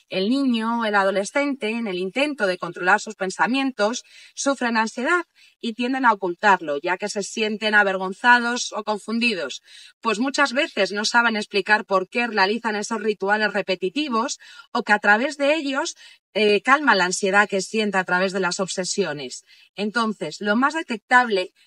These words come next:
en niños o adolescentes son las compulsiones físicas, más que las propias obsesiones o compulsiones mentales, porque son observables. Por ejemplo, un niño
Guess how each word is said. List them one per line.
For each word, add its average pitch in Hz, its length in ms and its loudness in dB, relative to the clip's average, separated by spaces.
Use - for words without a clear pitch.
en 202 220 -2
niños 226 500 -2
o 220 60 0
adolescentes 226 880 -2
son 262 240 -2
las 285 160 0
compulsiones 240 720 -4
físicas, - 680 -6
más 254 480 4
que 220 120 -4
las 190 180 0
propias 233 360 -4
obsesiones 247 640 -4
o 247 80 -12
compulsiones 226 640 -4
mentales, 165 600 -2
porque 247 260 0
son 277 200 0
observables. 135 760 -6
Por 220 140 -2
ejemplo, 233 560 -4
un 269 180 0
niño 320 340 -6